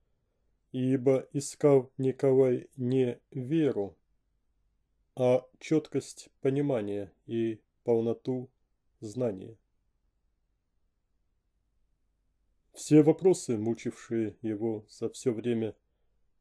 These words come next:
его духовных исканий, вновь всколыхнулись в нём. То были те вопросы, что отверг он, как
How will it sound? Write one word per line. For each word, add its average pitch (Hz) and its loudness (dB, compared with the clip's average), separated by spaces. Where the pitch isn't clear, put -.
его 107 -2
духовных 117 -4
исканий, 117 -4
вновь 127 2
всколыхнулись 123 -8
в - -12
нём. 104 -8
То 139 4
были 143 6
те 151 2
вопросы, 151 4
что - 2
отверг 143 -6
он, 156 -2
как 139 0